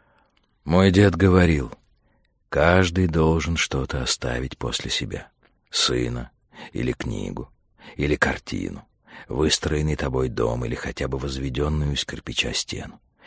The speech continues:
или сшитую тобой пару башмаков, или сад, посаженный твоими руками. Что-то, чего при жизни касались твои пальцы, в чём после смерти найдёт прибежище твоя душа. Люди будут смотреть на возвращённое тобою дерево или цветок,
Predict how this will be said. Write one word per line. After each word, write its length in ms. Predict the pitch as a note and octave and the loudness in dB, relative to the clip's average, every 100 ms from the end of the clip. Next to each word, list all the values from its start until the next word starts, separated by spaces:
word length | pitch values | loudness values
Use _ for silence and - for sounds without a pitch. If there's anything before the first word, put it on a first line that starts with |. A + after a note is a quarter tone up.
| - - | -14 -6
или 180 | C2+ | -2
сшитую 540 | C#2 - - C#2+ D2 C#2 | 2 4 4 0 -4 -4
тобой 300 | B1+ B1 C#2 | -2 -2 -2
пару 320 | - C2 B1 | -2 -2 -4
башмаков, 640 | A#1+ - G#1 - A1 - - - | -4 -6 -6 -8 -8 -10 -16 -14
или 220 | - B1 | -6 -2
сад, 460 | B1 - B1 C2+ - | 0 0 0 -2 -4
посаженный 640 | - C#2 - C2 B1+ A1+ A1+ | -4 -4 -2 -2 -4 -8 -10
твоими 340 | - - A1 | -10 -8 -8
руками. 440 | - - - G2 _ _ _ _ _ - | -8 -10 -10 -12 _ _ _ _ _ -16
Что-то, 380 | - - F2 G2 | -8 -6 -4 -2
чего 420 | - - D#2 E2 - - _ | 0 2 4 2 0 -16 _
при 200 | - D#2+ | -2 2
жизни 400 | C#2+ F2+ E2 E2 | 4 4 4 2
касались 600 | - D2+ - D#2 C#2 - | 0 -2 0 -2 -2 -4
твои 260 | - B1+ B1 | -4 -8 -8
пальцы, 560 | - - - - - - _ - - | -6 -8 -6 -10 -10 -12 _ -16 -12
в 100 | - | -2
чём 180 | - D2+ | -2 0
после 300 | D#2 - D2 | -2 -2 -2
смерти 460 | - C#2 C2+ - | 0 -2 -2 -2
найдёт 340 | C2+ B1+ A#1+ - | -4 -2 -4 -6
прибежище 640 | B1+ A#1 B1 B1 - - | -6 -4 -4 -2 -2 -4
твоя 400 | - A1+ A1+ G1+ | -6 -8 -6 -8
душа. 420 | G1+ - - - _ _ _ _ _ _ | -8 -6 -6 -8 _ _ _ _ _ _
Люди 340 | C#2+ D2 D2+ D2+ | 0 2 2 2
будут 300 | D#2+ D#2 - | 0 0 0
смотреть 500 | C#2+ C2+ D2 D2+ - | 0 0 0 -2 -2
на 100 | C#2 | -4
возвращённое 840 | B1+ C#2 C2 - D#2+ D2+ C#2 C2 | -4 -2 0 0 0 0 -2 -4
тобою 400 | - B1+ D2 C2 | -6 -4 -2 -2
дерево 400 | A1+ D2 D2 C2 | -4 -4 -4 -4
или 180 | A#1+ A#1 | -6 -4
цветок, 600 | - - - C2+ - | -6 -6 -6 -8 -10